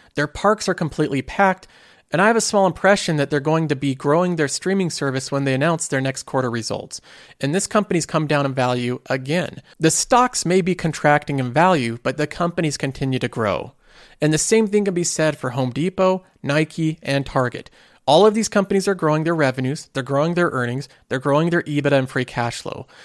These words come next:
And even if the stock price doesn't go the same direction in the short term, what I care about is the fundamentals,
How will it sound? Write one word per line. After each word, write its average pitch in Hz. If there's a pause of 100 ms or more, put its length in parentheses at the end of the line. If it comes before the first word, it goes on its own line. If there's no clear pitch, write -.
(140)
And 143
even 202
if 220
the 208
stock 190
price 185
doesn't 156
go 170
the 151
same 165
direction 151
in 139
the 131
short 196
term, 139 (340)
what 151
I 190
care 202
about 147
is 165
the 180
fundamentals, 151